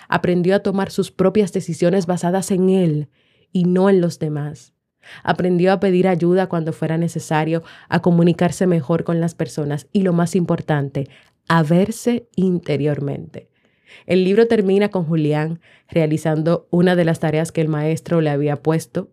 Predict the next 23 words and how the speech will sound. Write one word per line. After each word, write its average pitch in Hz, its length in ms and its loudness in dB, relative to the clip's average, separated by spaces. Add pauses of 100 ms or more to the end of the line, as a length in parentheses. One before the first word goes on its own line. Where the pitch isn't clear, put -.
(120)
y 170 100 -4
que 151 220 0
él 160 140 2
decidió 160 580 -2
no 170 280 2
hacer 156 280 -2
en 160 140 0
su 165 160 -2
momento, 143 560 -4 (440)
y 180 120 0
fue 185 160 -2
subir 202 320 2
el 185 120 0
monte 175 680 0 (360)
Squaw, 170 1000 -2 (880)
no 156 180 0
sé 160 140 -6
cómo 180 280 0
se 160 200 0
dice, 151 280 0
pero 147 180 0
algo 196 180 4
así, 143 340 -2